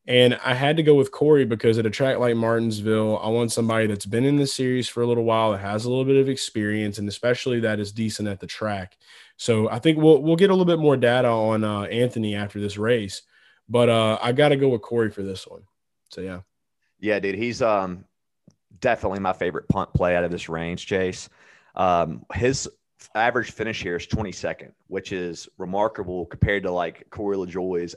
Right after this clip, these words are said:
Speaker 2: average finish across all tracks. It's not twenty-second, I can assure you that. Um, so he's, he's definitely got something figured out here. We just need him to avoid issues early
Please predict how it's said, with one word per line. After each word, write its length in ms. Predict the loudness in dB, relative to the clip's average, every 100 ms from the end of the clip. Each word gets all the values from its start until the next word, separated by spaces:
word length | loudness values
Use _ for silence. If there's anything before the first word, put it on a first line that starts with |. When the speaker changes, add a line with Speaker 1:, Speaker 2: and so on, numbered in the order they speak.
| -12
Speaker 2:
average 460 | -6 -4 -4 -8 -8
finish 280 | -10 -10 -12
across 360 | -6 -6 -4
all 220 | -6 -6 -6
tracks. 440 | -4 -4 -6 -14
It's 160 | -18 -10
not 420 | -6 -4 -6 -12
twenty-second, 540 | -16 -14 -12 -14 -14 -20
I 60 |
can 120 | -18
assure 240 | -18 -12 -12
you 140 | -8
that. 380 | -8 -6 -8 -12 _ _ _ _ -6
Um, 360 | -4 -4 -6
so 240 | -6 -4 -2
he's, 340 | -2 -4 -10 _ -16
he's 200 | -12 -6
definitely 300 | -6 -4 -6
got 200 | -6 -8
something 200 | -14 -14
figured 260 | -14 -10
out 220 | -8 -8
here. 320 | -10 -12 -12 -16 _ _ -10
We 80 | -8
just 160 | -6
need 100 | -6
him 80 | -4
to 100 | -2
avoid 320 | -4 -4 -6 -6
issues 480 | -8 -10 -10 -8
early 500 | -8 -6 -4 -6 -8